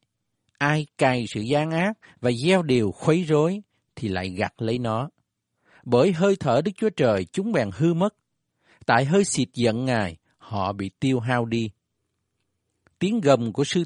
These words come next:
tử và giọng sư tử hét đã êm lặng, và nanh của các sư tử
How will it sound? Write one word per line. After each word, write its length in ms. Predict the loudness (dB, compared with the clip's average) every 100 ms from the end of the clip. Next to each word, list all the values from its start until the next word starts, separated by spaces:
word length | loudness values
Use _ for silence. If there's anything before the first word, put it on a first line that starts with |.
| 0
tử 340 | 0 2 -2 -6 -16
và 140 | -2 0
giọng 360 | 2 2 2
sư 180 | -2 -4
tử 240 | -2 -4 -2
hét 240 | 0 0 -4 -6
đã 160 | -4
êm 260 | 0 0 0
lặng, 280 | -4 -8 -16 _ _ _ _ _ _ _
và 160 | -4 -2
nanh 480 | 0 0 0 -4 -6
của 120 | -8
các 180 | -8 -6
sư 180 | -6 -4
tử 220 | -6